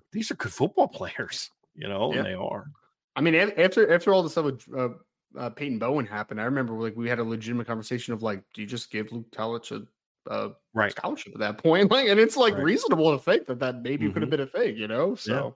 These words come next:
Speaker 1: Yeah.
Speaker 2: yeah.
Speaker 1: Really good players.
Speaker 2: Zach,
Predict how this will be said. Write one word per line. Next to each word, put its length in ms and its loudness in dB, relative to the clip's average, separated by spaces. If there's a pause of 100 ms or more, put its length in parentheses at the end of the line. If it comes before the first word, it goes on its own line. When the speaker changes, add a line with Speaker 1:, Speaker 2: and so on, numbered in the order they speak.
Speaker 1:
Yeah. 140 -10
Speaker 2:
yeah. 60 -10 (880)
Speaker 1:
Really 260 2
good 140 -4
players. 440 -12 (1400)
Speaker 2:
Zach, 500 2